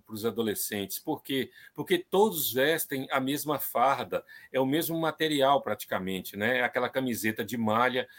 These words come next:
An-, antes não, tinha aquela camisa de tergal, né? De algodão, que as... aí variava, as pessoas compravam no colégio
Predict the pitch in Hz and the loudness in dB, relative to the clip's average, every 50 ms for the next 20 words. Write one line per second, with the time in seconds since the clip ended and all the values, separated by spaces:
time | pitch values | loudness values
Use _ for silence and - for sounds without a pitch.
0 | - - - 160 165 185 - 160 - - 160 170 214 233 - - - - 196 170 | -20 -14 -6 -6 -6 -6 -6 -10 -6 0 2 4 4 4 4 2 2 4 4 4
1 | 151 110 90 - - - 131 110 - - 120 123 120 - 117 107 117 120 110 113 | 4 4 2 -2 -6 -4 -4 -2 -2 0 -2 -2 -2 -2 -2 0 0 0 0 -2
2 | 104 95 110 110 117 - _ _ _ _ - - 120 - 95 85 85 107 117 127 | -2 -2 -2 -4 -4 -4 _ _ _ _ -2 0 0 0 0 -2 2 6 8 8
3 | 127 117 104 101 101 107 123 120 - _ _ _ _ _ - - 117 117 110 117 | 8 6 4 2 0 0 0 0 -4 _ _ _ _ _ -2 0 0 0 2 -2
4 | 107 - - 113 127 131 127 113 98 - 117 110 - - - - - - - - | -6 0 2 4 4 4 4 2 0 0 -2 -2 -2 -4 -10 -12 -16 -16 -16 -8
5 | - - 104 104 110 123 127 113 127 127 131 135 117 110 113 123 131 123 101 110 | 0 4 4 4 4 2 0 2 4 4 4 4 4 4 6 6 4 4 2 0
6 | - - - 113 - - 123 - - - 135 117 110 - 117 120 135 151 147 127 | -6 -6 -8 -8 -6 -6 -6 -6 -4 -4 -4 -4 -4 -2 0 2 2 2 2 0
7 | 127 127 120 117 117 - - 117 104 101 104 110 127 139 135 117 95 98 87 - | 0 -2 0 -2 -4 -4 -2 -2 0 0 2 0 2 0 -2 -2 -4 -8 -10 -10